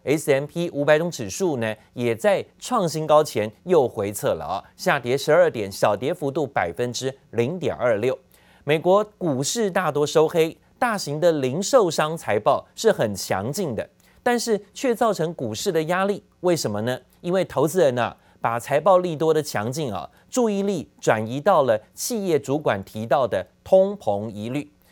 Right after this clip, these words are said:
根据呢，现在在最新的美国大型零售商的财报利多，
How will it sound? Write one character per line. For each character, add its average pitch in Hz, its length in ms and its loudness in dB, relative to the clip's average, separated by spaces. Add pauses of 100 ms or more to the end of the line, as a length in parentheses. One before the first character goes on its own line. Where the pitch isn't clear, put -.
(300)
根 247 300 4
据 226 240 -4
呢， 151 320 0
现 233 280 -2
在 170 220 2
在 151 160 0
最 170 260 -2
新 156 240 -6
的 120 220 2 (140)
美 123 200 -2
国 131 160 0
大 196 280 -4
型 127 280 -6
零 120 160 -4
售 170 220 2
商 151 220 -4
的 127 80 0
财 107 200 -2
报 131 200 4
利 131 200 -4
多， 131 380 0